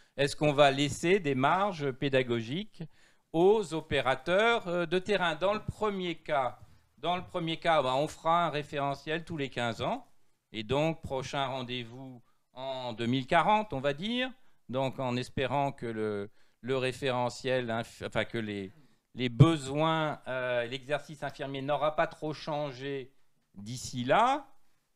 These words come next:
ou alors on fait direct, différemment et on se donne, euh, les moyens,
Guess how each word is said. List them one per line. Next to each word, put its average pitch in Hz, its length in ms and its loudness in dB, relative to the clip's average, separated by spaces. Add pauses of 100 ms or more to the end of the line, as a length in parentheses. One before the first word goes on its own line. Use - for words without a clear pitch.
ou 123 80 6
alors 151 320 8
on 135 120 2
fait 143 180 2
direct, 120 480 2
différemment 135 840 -2
et 185 220 4
on 147 100 -2
se 139 180 -2
donne, 160 460 6 (380)
euh, 139 280 8
les 131 220 6
moyens, 131 680 4